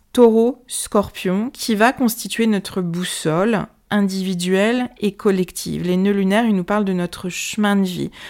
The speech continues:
d'une direction à prendre pendant dix-huit mois.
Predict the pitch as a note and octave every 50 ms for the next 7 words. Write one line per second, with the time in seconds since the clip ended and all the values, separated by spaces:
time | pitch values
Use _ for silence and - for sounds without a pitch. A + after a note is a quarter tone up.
0 | - - - F#3+ F#3+ F#3+ F#3+ F3 F3 G3 G#3+ A#3 A#3 A#3 A3 G#3 - - - -
1 | A3 G3+ F#3 F3+ - - - - - G3+ G#3+ B3+ C4 B3 G#3 F3 F3+ - - -
2 | - - - - - - G3+ F#3+ F#3+ G3+ A3 A#3 A3 F#3+ E3+ F3 G3 A3 A#3 A3
3 | G#3 G3+ G#3 G#3 F#3+ E3+ D#3+ D#3 C3 - G#3+